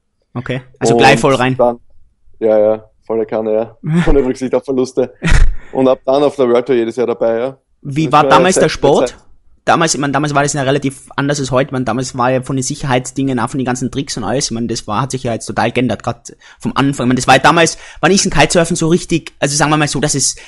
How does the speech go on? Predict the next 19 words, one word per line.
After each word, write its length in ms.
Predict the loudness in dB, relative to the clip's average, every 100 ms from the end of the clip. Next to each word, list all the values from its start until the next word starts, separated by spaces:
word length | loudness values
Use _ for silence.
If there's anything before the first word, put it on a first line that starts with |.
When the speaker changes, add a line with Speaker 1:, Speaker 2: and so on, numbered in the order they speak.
| -20 -14 -8
Speaker 1:
äh, 500 | -6 -6 -8 -10 -4
salonfähig 680 | 0 4 4 2 2 0 0
war. 160 | 0
Ich 60 | 0
meine, 240 | -2 -2
klar, 220 | 0 0 0
die 80 |
ersten 320 | 0 -4 -2 0
Leute 220 | 0 0
sind, 100 | -4
was 80 | -4
weiß 80 | -4
ich, 80 |
was, 60 | -4
ich 60 | -4
glaub, 120 | -6
achtundneunzig 560 | -6 -4 -4 -4 -4
oder 80 | -6
siebenundneunzig 600 | -4 -2 -2 -2 -6 -10